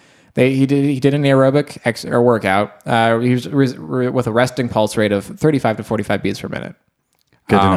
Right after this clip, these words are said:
Speaker 2: know.
Speaker 1: which is, uh, considered extremely low, uh, even for a well-trained athlete.
Speaker 2: Wow.
Speaker 1: A typical resting pulse is about seventy-five or seventy beats per minute.
Speaker 2: So he was like, he could probably play dead.
Speaker 1: So they're just like, "This dude's heart does not work very well."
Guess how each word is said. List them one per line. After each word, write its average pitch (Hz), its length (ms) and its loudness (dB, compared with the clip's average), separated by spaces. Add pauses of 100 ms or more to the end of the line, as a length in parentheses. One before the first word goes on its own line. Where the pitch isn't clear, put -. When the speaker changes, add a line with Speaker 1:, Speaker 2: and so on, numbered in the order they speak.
Speaker 2:
know. - 40 -12 (140)
Speaker 1:
which 139 260 0
is, 120 360 -2
uh, 110 260 0 (100)
considered 131 460 0
extremely 160 640 0
low, 85 420 -4 (1600)
uh, 123 240 2
even 139 260 2
for 131 160 2
a 110 80 4
well-trained 117 460 2
athlete. 104 440 -6 (460)
Speaker 2:
Wow. 92 400 -2 (280)
Speaker 1:
A 127 60 0
typical 135 340 2
resting 120 340 0
pulse 110 280 0
is 113 140 -4
about 101 280 -4
seventy-five 110 800 -4
or 143 120 2
seventy 120 300 -2
beats 104 240 -4
per - 120 -6
minute. - 300 -10 (540)
Speaker 2:
So - 160 -6
he 113 120 4
was 131 160 2
like, 92 280 0 (120)
he 135 100 2
could 147 120 -2
probably 87 380 0 (180)
play 73 180 -6
dead. 107 340 -4
Speaker 1:
So 143 140 2
they're 127 120 2
just 123 140 0
like, 104 160 0
"This 139 160 2
dude's 131 220 0
heart 104 260 0
does 101 180 -6
not 98 220 -2
work 110 200 -4
very - 220 -6
well." - 300 -6